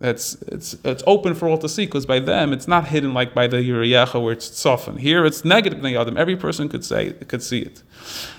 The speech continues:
And the Alter Rebbe also explains the Diyuk HaLashon, why it says Liriyacha versus Biriyacha,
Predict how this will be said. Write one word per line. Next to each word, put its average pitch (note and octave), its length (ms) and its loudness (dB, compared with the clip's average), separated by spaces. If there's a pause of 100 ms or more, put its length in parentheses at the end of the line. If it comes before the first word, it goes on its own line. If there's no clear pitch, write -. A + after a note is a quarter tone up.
(120)
And A2 80 -4
the G#2+ 60 2
Alter A2 200 2
Rebbe D3+ 160 4
also C3+ 240 0
explains C3 440 -2
the A#2 80 -2
Diyuk C#3 220 -2
HaLashon, C3 440 0
why B2 100 0
it A#2 80 -4
says B2 140 -4
Liriyacha C3 640 2
versus A2+ 300 -6
Biriyacha, A2+ 800 0